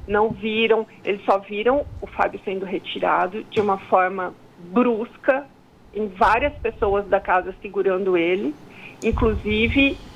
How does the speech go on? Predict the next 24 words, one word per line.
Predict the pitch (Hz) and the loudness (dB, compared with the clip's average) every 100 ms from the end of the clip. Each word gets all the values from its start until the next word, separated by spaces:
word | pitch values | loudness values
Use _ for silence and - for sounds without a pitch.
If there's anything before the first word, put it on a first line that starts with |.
| - - | -20 2
é, | 202 202 190 185 180 175 180 185 - | 4 6 4 4 0 -4 -10 -16 0
sendo | 240 226 | 0 0
submetido | - 226 220 202 - 220 185 208 196 - - - | -4 -4 -2 -4 -4 -10 -2 -2 -2 -8 -20 -2
a | 247 | 0
golpes, | 208 196 202 - 220 202 | 6 6 6 2 -4 -2
aí, | 185 | -2
murros, | 208 185 208 269 269 185 | 0 2 2 2 0 -2
né? | 208 180 220 - - - - - - - - - | 0 0 -2 -8 -20 -20 -20 -20 -20 -20 -20 -6
E | 208 214 220 226 226 233 233 226 233 - | -2 0 2 2 4 4 2 0 -4 2
retirado, | 240 240 - 262 214 220 240 | 2 2 0 0 2 0 -2
colocado | 247 233 233 214 233 | 0 0 0 0 0
numa | 240 240 | -2 -2
sala | 240 233 233 233 - - - - - - - | 0 0 0 -2 -10 -18 -16 -16 -16 -14 0
separada, | 247 233 269 262 220 226 277 302 - - - | 2 2 2 4 4 4 2 0 -8 -20 -6
que | 262 277 285 | -4 -4 -4
os | 294 - | -8 2
colegas | 294 247 220 226 247 | 4 4 4 2 0
imaginaram | 247 233 233 247 220 233 254 | 0 0 0 2 2 0 -4
que | - 262 | -2 2
era, | 233 240 254 247 | 2 4 2 0
que, | - 269 - - - - | -6 -12 -14 -20 -20 -12
a | 262 | -4
porta | 240 247 | -4 -2
de | 254 | -6